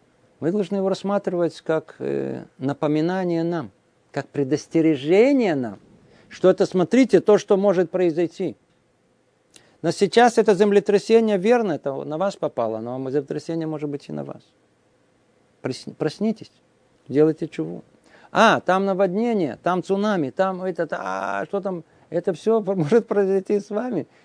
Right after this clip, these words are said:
Нет никакой гарантии, что это с вами это не произойдёт. Проснитесь, иначе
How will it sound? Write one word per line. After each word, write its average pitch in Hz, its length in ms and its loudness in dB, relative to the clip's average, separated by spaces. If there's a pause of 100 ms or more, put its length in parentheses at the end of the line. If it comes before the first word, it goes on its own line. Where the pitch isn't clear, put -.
(140)
Нет 170 200 -2
никакой 190 380 -2
гарантии, 185 400 0
что 147 140 -6
это 131 140 -4
с - 80 -18
вами 131 200 -6
это 127 160 -6
не 147 120 -2
произойдёт. 165 540 -2 (880)
Проснитесь, 185 680 2 (200)
иначе 175 640 6